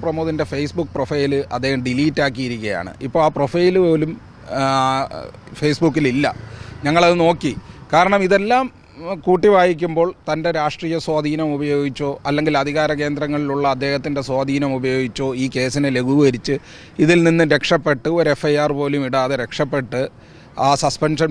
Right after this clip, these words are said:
പിൻവലിച്ച് തിരികെ ജോലിയിൽ കയറാനുള്ള അദ്ദേഹത്തിൻ്റെ ഒരു ശ്രമമായാണ് ഞങ്ങളിത് കാണുന്നത്.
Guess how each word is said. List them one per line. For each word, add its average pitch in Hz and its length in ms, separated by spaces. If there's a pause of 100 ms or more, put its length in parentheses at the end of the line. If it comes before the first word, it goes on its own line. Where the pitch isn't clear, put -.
പിൻവലിച്ച് 143 540
തിരികെ 147 320
ജോലിയിൽ 143 360
കയറാനുള്ള 135 560
അദ്ദേഹത്തിൻ്റെ 131 580 (220)
ഒരു 127 240
ശ്രമമായാണ് 143 640
ഞങ്ങളിത് 127 360
കാണുന്നത്. 113 440